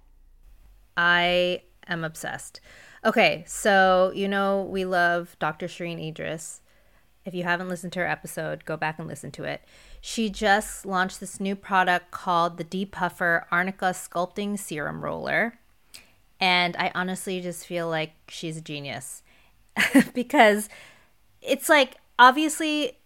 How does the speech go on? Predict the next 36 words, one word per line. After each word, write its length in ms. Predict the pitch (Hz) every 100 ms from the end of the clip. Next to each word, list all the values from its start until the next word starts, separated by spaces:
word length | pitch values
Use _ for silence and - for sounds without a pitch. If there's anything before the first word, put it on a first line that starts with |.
| _ _
metal 400 | 214 220 226 240
face 400 | 233 202 190 -
rollers 640 | 220 208 208 214 226 214
have 180 | 196 196
existed 720 | 185 165 190 - 190 190 180
for 540 | - - 180 170 165 -
a 60 | 175
very 240 | 165 175 180
long 200 | 170 175
time 280 | 175 170
now. 340 | 170 165 165 165
Everyone 540 | 160 165 165 165 160 -
has 360 | 165 160 - -
a 120 | 160
jade 380 | 151 247 247 202
roller, 420 | 220 214 208 196
all 160 | 175
these 160 | 185 175
things 240 | 180 175 -
to, 320 | - 180 170 160 - - - -
you 80 |
know, 220 | 185 165 165
cool 560 | - 240 233 220 220 202
your 200 | 190 190
skin, 640 | - - 190 185 180 185
cool 200 | 180 202
down 200 | 202 190
any 260 | 170 185 175
irritation. 500 | 185 180 180 175 160
It, 80 | 160 - -
it 200 | 180 -
feels 520 | - 214 214 220 214
nice, 680 | 214 190 180 196 196 - - - - - -
but 240 | 196 190 190
this 320 | 180 226 - -
is 540 | 208 202 196 185 185